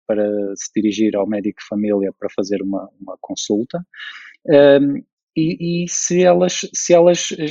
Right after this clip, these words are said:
já não existem, também preveni-las. E aí, embora o dermatologista já possa dar um, um, alguns conselhos, acho que o médico de família está mais habilitado, de facto, hum, a, a esse papel,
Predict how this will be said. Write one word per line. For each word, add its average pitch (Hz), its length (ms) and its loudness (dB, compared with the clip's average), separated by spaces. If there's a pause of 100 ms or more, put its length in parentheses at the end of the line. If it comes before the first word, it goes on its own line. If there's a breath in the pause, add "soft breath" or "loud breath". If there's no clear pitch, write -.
(120)
já 139 260 -4 (140)
não 170 180 -2
existem, 127 720 -2
também 139 440 2 (140)
preveni-las. 160 760 0 (140)
E 117 160 -2
aí, 120 400 0 (500 loud breath)
embora 123 320 4
o 120 40 2
dermatologista 120 920 0
já 113 180 -2
possa - 340 -6
dar 113 200 0
um, 117 240 -8
um, - 360 -20
alguns 117 380 -4
conselhos, 123 720 -4 (260 loud breath)
acho 113 300 -4
que 120 260 0
o 123 100 -8
médico 113 300 -2
de - 60 -18
família 110 320 -2
está 113 200 -4
mais 107 240 -2
habilitado, 110 560 0
de - 80 -18
facto, - 440 -4 (360 loud breath)
hum, 107 720 -2 (260)
a, 110 420 -2
a 107 80 -2
esse 107 320 -2
papel, 117 580 2